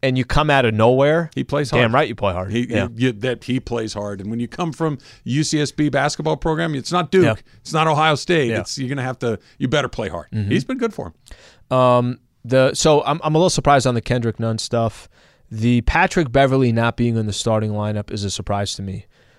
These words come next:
Speaker 1: And I think by the time the regular season starts, I think he will be in the starting lineup. He's
Speaker 2: You don't think they wanna use him as somebody that comes in with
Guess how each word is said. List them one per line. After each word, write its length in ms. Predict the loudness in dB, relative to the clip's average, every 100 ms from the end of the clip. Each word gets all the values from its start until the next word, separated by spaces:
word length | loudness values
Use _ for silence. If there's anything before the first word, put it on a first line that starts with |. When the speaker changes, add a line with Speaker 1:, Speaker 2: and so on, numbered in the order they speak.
| _ _
Speaker 1:
And 140 | -2 2
I 80 | 2
think 200 | 2 4
by 100 | 4
the 100 | 4
time 240 | 2 2
the 80 | 2
regular 300 | 2 2 0
season 320 | -2 -2 -4
starts, 420 | -4 -2 -2 -4 -8
I 80 | -6
think 140 | -4
he 60 | -2
will 100 | -2
be 100 | -2
in 80 | -4
the 60 |
starting 360 | -4 -6 -6 -8
lineup. 340 | -8 -10 -8
He's 100 | -2
Speaker 2:
You 80 | 2
don't 80 | 2
think 160 | 0 -2
they 60 |
wanna 160 | -2 -2
use 180 | -4 -4
him 80 |
as 100 | -4
somebody 240 | -2 -2 -2
that 100 | -2
comes 240 | -4 -2
in 160 | -2 -2
with 180 | -4